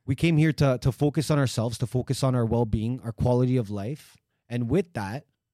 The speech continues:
you end up actually becoming more successful, whether that's because you believe in yourself more, you have more confidence yourself,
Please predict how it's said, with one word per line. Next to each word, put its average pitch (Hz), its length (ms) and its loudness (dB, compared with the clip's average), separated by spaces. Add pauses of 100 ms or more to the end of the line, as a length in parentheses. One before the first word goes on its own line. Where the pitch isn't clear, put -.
(320)
you 127 160 0
end 135 140 2
up 127 140 -2
actually 123 320 -4
becoming 123 420 -2
more 123 200 0
successful, 113 680 -6 (220)
whether 135 240 2
that's 131 160 2
because 131 360 -2
you 127 100 2
believe 127 280 0
in 123 80 0
yourself 123 380 -2
more, 127 200 0
you 120 100 0
have 120 80 -2
more 120 180 -2
confidence 123 520 -4
yourself, 123 320 -2